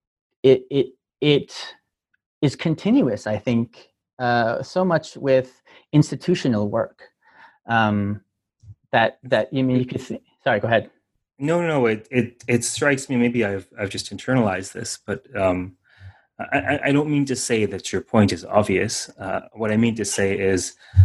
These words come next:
Speaker 2: um, that, well, well, essentially, I'll leave it at that. I've internalized it, that, that the work of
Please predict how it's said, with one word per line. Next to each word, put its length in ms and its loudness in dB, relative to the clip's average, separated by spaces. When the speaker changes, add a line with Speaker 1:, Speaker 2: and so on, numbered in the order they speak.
Speaker 2:
um, 520 -4
that, 480 -2
well, 180 -4
well, 140 2
essentially, 420 -2
I'll 60 0
leave 140 2
it 60 -2
at 80 -6
that. 160 -2
I've 100 0
internalized 640 0
it, 80 -6
that, 160 -2
that 160 -2
the 100 -2
work 440 0
of 400 -2